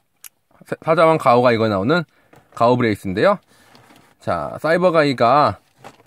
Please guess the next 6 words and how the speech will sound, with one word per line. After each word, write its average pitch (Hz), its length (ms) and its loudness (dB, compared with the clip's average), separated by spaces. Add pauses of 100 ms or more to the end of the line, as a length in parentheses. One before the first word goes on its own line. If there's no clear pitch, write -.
(360)
갈레오는 143 440 2
브루테스는 127 560 -4
변신기죠. 123 640 -2 (880)
자, - 100 -20 (3000)
이 117 100 -16
제품도 113 680 -4